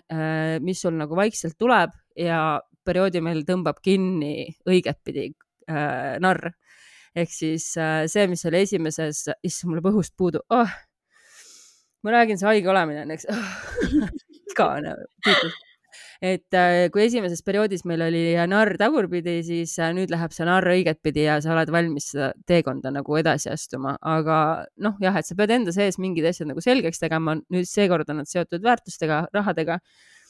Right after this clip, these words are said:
Ja, ja lihtsalt olema valmis selleks, et, äh, jällegi see pingviin siin tuletab meelde, et sa pead olema avatud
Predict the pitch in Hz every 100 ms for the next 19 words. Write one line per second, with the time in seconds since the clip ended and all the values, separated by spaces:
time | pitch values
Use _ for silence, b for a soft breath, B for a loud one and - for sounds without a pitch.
0 | b b - 180 175 165 160 160 160 156
1 | 156 - 170 175 202 175 - 190 170 160
2 | 165 185 180 156 - 175 160 - 147 _
3 | 143 147 170 156 156 - 160 170 190 165
4 | 160 156 170 165 - 165 165 165 - -
5 | 165 170 180 190 151 156 156 143 175 196
6 | 170 - 156